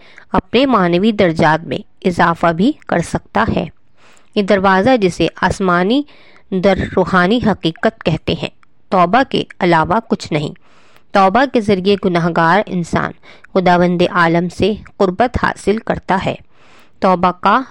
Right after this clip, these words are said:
رتبہ بہت بلند و بالا اور عظیم ہے۔ روایت میں بھی ہے کہ توبہ کرنے والا ایسا ہے جیسے اس نے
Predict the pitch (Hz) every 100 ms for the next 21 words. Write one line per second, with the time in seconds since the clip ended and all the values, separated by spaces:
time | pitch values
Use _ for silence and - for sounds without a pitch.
0 | 190 170 156 - - - 185 175 247 233
1 | 196 175 180 220 220 175 160 156 214 -
2 | - - - 247 - 175 - 175 170 147
3 | - - - - 185 175 160 170 - 196
4 | 233 214 175 156 190 - - - - 202
5 | 196 196 247 254 196 175 170 151 143 -
6 | - - - - 180 175 - 175 175 196
7 | - - - - - 185 175 262 220 -
8 | 165 156